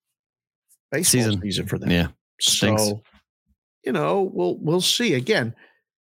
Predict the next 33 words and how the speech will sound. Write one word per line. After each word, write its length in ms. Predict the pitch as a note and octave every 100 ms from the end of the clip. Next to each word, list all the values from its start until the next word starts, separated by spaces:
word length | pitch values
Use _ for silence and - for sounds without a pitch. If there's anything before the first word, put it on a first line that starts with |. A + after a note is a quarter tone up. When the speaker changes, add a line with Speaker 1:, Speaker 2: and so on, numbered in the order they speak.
| _ _
Speaker 1:
it's 200 | F3 F3+
still 420 | - - B3 B3+ B3
too 400 | - A3+ G3+ -
early 520 | F#3 F3 C#3 B2+ A#2 _ _ _
to 100 | C#3+
say 240 | B2+ - C3+
you're 320 | A#2+ A2+ -
out. 300 | G#2+ - F2+
I 20 |
mean, 160 | A#2 A2+
unless 280 | A#2 A2+ A2+
you're 80 |
the, 180 | G2+ F#2+ - -
the 60 |
Royals. 460 | G#2+ A2+ F2 - - -
Sorry, 280 | - D3 G#2+
Jason. 220 | E2 F2+ D3+
Speaker 2:
They're 80 |
only 160 | G#3 A#3 -
eight 160 | F#3
and 80 | D#3
a 40 |
half 220 | D#3 D#3+ -
games 240 | D3+ C3
out 80 | C3
of 100 | A2
first 260 | C3 G#2+
place. 520 | - D3 D#2+ - - - _ _ _ _ _ _ _ _
It's 140 | -
not 220 | B2+ E3 -
a 60 | C#3+
lead 340 | C#3 D#3 C3+
that's 260 | A2+ A2 -